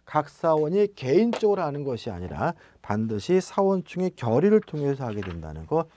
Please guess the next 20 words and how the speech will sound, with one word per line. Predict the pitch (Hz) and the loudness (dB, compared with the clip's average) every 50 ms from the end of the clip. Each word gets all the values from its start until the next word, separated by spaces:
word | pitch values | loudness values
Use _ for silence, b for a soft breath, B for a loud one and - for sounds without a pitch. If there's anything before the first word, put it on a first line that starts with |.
| _ - - | _ -20 -20
잊지 | - _ - 147 147 156 156 | -20 _ -10 -8 -8 -8 -8
마시기 | - 90 87 85 - - 95 87 | -10 -14 -14 -14 -12 -12 -12 -12
바랍니다. | 82 69 - - 92 - - b b b b b b b | -12 -14 -16 -16 -20 -20 -20 b b b b b b b
구체의 | - - 190 - - 202 185 170 | -8 -6 -4 2 4 4 4 4
내용은 | 143 120 101 92 95 143 190 208 - b b b b | 4 0 -2 -4 -4 -4 -4 -6 -6 b b b b
물권법 | 127 143 185 180 - 208 190 - - 165 151 | 0 0 0 2 0 -2 -2 -2 -4 -6 -6
시간에 | - - - 98 95 101 104 | -8 -8 -10 -10 -8 -8 -10
봐야 | - - 92 80 73 | -10 -10 -12 -12 -12
되는 | 69 65 - - | -14 -18 -20 -20
거죠. | - - - - - 196 214 - _ _ B B B B B B B B B B B B B B B B B B B B B B | -20 -20 -20 -16 -14 -14 -14 -14 _ _ B B B B B B B B B B B B B B B B B B B B B B
일단 | - - 311 285 | 6 8 10 10
우측에 | 220 220 214 - 262 294 277 | 10 8 6 6 4 4 6
보시면 | 247 233 214 190 - 220 240 233 208 180 - | 10 8 8 8 8 4 6 6 6 4 2
권리 | - - 143 185 233 262 277 311 | 4 6 8 8 8 8 6 4
능력 | 285 294 277 269 254 254 240 214 | 4 4 2 0 4 6 6 6
없는 | 214 196 208 214 240 240 226 185 - | 6 4 4 4 4 4 2 0 -4
재단이 | - - 127 143 151 202 196 190 175 131 | -8 -6 -4 -2 0 0 0 0 -2 -4
나오죠. | 107 85 67 57 58 62 - 73 67 73 - _ _ _ _ _ - | -6 -8 -10 -12 -16 -18 -18 -18 -18 -20 -20 _ _ _ _ _ -6
개념은 | - - 202 269 349 349 | 0 2 4 4 4 2
뭐겠습니까? | 302 196 131 107 95 - 95 82 71 73 - 110 95 - | 2 0 0 -2 -6 -8 -12 -14 -12 -12 -12 -12 -12 -14